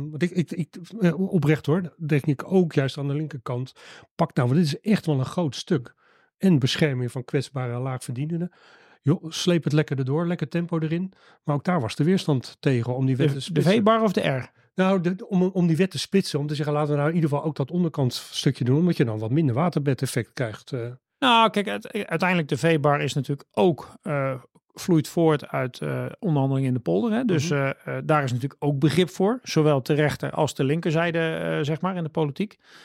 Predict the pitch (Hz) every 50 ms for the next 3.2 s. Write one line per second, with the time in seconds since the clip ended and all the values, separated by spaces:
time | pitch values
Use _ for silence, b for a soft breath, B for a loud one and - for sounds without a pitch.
0 | B B B B B B B B B _ - 165 147 143 143 143 143 139 143 143
1 | 139 143 139 123 - _ _ _ - 156 156 - 147 - - 190 185 175 156 147
2 | 147 175 202 202 180 160 143 135 127 131 160 - - 156 143 139 139 135 135 131
3 | 131 131 135